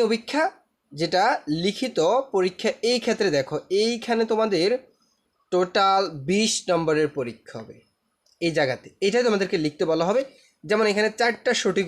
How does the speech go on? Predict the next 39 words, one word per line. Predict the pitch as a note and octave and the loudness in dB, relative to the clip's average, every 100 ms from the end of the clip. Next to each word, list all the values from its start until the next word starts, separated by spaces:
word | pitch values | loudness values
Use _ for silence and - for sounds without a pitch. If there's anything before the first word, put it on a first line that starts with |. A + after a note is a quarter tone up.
| E3 | -2
উত্তর | - D3+ | 0 0
রয়েছে, | E3+ F3 C4+ C#4+ _ _ _ _ - _ - | 0 0 -4 -4 _ _ _ _ -20 _ -2
তোমরা, | F#3+ G3 F#3+ - - | 2 2 0 -2 -2
সরি, | D3+ - | -2 0
পাঁচটা | B3 - - F3 C4+ - F3 | 0 -2 0 0 0 -2 -2
এমসিকিউ, | F3 G3+ G3+ B3+ - | -2 -4 -4 -4 -2
পাঁচটা | E3 - F3+ | -2 0 -2
এমসিকিউ | F3 G3 F#3+ G#3 | -2 -4 -4 -4
থেকে | A#3+ D4+ E3+ | -2 0 2
এই | B2+ D3+ | 0 -2
পাঁচটা | D3 - F3+ | -2 0 0
অ্যান্সার | D3+ E3+ E3+ | 0 -2 -2
করতে | F#3+ A#3 | -4 -2
হবে। | B3+ | -2
তোমরা | F#3+ F3 | -2 -2
একটু | - D3+ C3+ | -2 -4 -4
দেখে | C#3 F3+ | -4 -2
নাও, | D3 A3 - _ _ _ _ _ _ _ D#3+ | 0 -2 -6 _ _ _ _ _ _ _ -4
এই, | A2 - _ _ _ _ _ E3 | -4 -10 _ _ _ _ _ -4
এই | E3+ E3 | -4 0
পাঁচটা | F3+ E3+ - A3+ | -2 -2 0 0
এমসিকিউ | F#3+ A3 A#3 A#3+ | 0 -2 0 0
অ্যান্সার | A3+ A#3+ C4 | 0 0 0
করবা। | C#4 C4+ _ B3+ | -2 -4 _ 2
তারপরে | C#4 C#4 A#3 G3 | 2 2 2 2
দেখো, | F#3 B3+ C#4+ F4+ _ _ _ _ _ G3 | 0 0 0 -2 _ _ _ _ _ -4
এইটা | A3 B3+ B3+ | 0 2 2
শেষ | B3+ | 2
হওয়ার | C#4+ C#4+ | 2 2
পর | C#4 C4+ A3+ | 2 2 0
এখানে | A#3 B3+ F#3+ | 0 2 2
দেখবা | D3 F3 C#4 - _ E3+ | 0 -2 -2 -4 _ -6
নিচে | G#3 A#3 G3+ | -2 0 0
যে | A3 | 0
কোনো | B3+ C4+ | 2 0
একটি | B3+ C4 G3 | 0 -2 -2
বিষয়ের | F#3 A3+ A3+ | 0 0 2
উপর | A3 | 0
একটি | - | 0